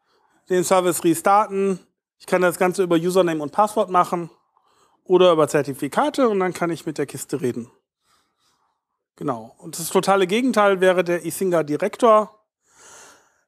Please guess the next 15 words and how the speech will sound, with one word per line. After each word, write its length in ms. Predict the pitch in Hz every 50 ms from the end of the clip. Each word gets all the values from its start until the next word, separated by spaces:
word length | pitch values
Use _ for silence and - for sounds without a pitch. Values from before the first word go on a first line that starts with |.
| _
<coughs> 80 | - 208 - - - - - - - - - 233
Würde 260 | 226 220 269 277 277
ich 80 | 247 233
euch 180 | 208 190 175
gerne 240 | - 208 208 208 208
zeigen, 380 | 202 - 208 226 254 269 247 233
genauso 400 | 208 190 190 196 196 208 202 185
wie 40 | 196
ich 100 | 175 202
euch 100 | 185 -
gerne 240 | - 196 190 196 190
die 120 | 165 165 160
Weboberfläche 640 | 196 233 - 240 214 226 214 220 214 202 214 196
zeigen 420 | - 190 190 190 202 196 214 208
würde. 420 | 190 196 196 185 185 185 180 175